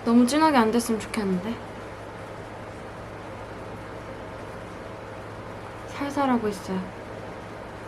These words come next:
언더 하고 나서 원래는 통에 넣어서 한 번 더 묻혀서 하는데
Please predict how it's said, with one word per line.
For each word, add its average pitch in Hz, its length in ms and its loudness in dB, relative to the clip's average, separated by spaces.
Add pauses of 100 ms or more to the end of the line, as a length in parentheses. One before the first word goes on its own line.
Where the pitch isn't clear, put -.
(3250)
언더 240 560 8
하고 302 240 10
나서 285 260 8
원래는 226 880 10
통에 302 300 4
넣어서 226 380 8
한 277 100 4
번 285 140 8
더 226 120 4
묻혀서 240 420 6
하는데 226 520 4